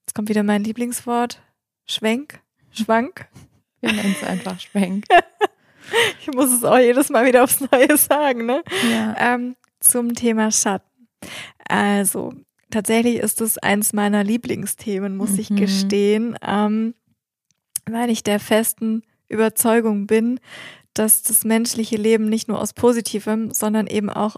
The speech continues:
Speaker 1: aus der Unvollkommenheit und Dingen besteht, die halt auch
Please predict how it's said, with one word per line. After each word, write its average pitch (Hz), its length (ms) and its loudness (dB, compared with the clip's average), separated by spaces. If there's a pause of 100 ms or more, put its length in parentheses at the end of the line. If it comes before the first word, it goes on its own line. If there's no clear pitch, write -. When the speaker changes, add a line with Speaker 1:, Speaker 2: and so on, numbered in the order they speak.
Speaker 1:
aus 214 260 -4
der 220 200 -6
Unvollkommenheit 226 1300 -4 (600)
und 220 440 -2
Dingen 240 200 0
besteht, 233 420 0
die 240 100 0
halt 233 220 0
auch 233 300 -4